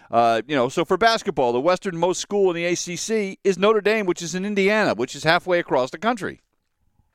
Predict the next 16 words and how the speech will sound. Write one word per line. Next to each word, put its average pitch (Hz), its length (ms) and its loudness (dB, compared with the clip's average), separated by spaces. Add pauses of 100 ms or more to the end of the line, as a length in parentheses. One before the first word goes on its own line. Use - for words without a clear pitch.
(1300)
So 180 120 0
there's 220 200 4
going 247 220 2
to 180 60 2
be 165 160 2
a 120 60 4
lot 151 200 2
of 123 100 -6
added 139 280 0
expense, 147 640 -4 (400)
a 87 140 -2
lot 107 180 4
of 127 80 -2
added 139 240 2
travel 131 320 2
time, 117 440 -2